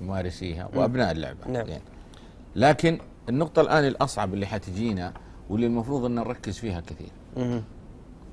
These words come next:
Speaker 1: تشكيل اللجان، لأن اللجان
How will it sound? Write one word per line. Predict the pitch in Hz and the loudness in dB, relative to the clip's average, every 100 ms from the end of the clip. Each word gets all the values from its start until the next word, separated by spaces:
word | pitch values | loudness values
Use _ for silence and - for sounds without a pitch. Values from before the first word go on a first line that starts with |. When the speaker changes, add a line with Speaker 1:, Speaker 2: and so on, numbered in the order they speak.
| - - - | -18 -18 -4
Speaker 1:
تشكيل | - - 196 185 | 0 2 4 8
اللجان، | 165 135 113 87 - - - - - - - | 8 8 6 2 -2 -18 -18 -18 -18 -18 -4
لأن | 101 123 120 110 - - | 2 4 4 2 -2 4
اللجان | 123 123 196 196 | 6 8 8 8